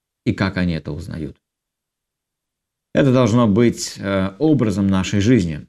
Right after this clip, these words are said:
а не каким-то видимым проявлением, как я духовно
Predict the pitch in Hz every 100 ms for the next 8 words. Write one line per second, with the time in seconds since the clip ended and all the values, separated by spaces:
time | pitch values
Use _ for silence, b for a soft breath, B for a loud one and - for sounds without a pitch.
0 | - 104 104 101 139 104 107 90 - _
1 | _ _ _ 107 101 117 143 117 110 95
2 | 117 117 107 110 117 92 82 80 - -
3 | - 90 90 87 123 135 127 117